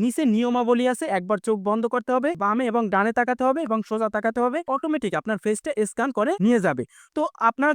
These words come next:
যখন ফেসটা স্ক্যান করবেন, আলোটা যেন ভালো থাকে, তাহলে কিন্তু ফেসটা স্ক্যান খুব দ্রুত হবে, না হয়তো কিন্তু অনেক ঝামেলা হবে। ফেসটা স্ক্যান করার সাথে সাথে কিন্তু কনফার্ম লেখা চলে আসছে। তো আবার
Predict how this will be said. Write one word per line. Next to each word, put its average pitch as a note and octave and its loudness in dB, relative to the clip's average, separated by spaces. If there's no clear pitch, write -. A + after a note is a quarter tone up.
যখন A#3 -2
ফেসটা A3 -2
স্ক্যান C#4 -4
করবেন, G#3+ 0
আলোটা C4 2
যেন C4+ 2
ভালো F3 0
থাকে, E3 -2
তাহলে G#3 0
কিন্তু C4+ -4
ফেসটা F#3+ -4
স্ক্যান C4 -10
খুব A#3+ -4
দ্রুত G3+ -2
হবে, E3+ 2
না F3+ -4
হয়তো A#3+ -2
কিন্তু C#4 -2
অনেক F3+ -2
ঝামেলা F#3+ 2
হবে। B2 -2
ফেসটা C4 -4
স্ক্যান C4+ -4
করার C#4+ 2
সাথে C4 -2
সাথে D4 -6
কিন্তু C4 -4
কনফার্ম B3 -2
লেখা A3+ -2
চলে G#3+ 2
আসছে। - -8
তো D4 -4
আবার C#4+ 2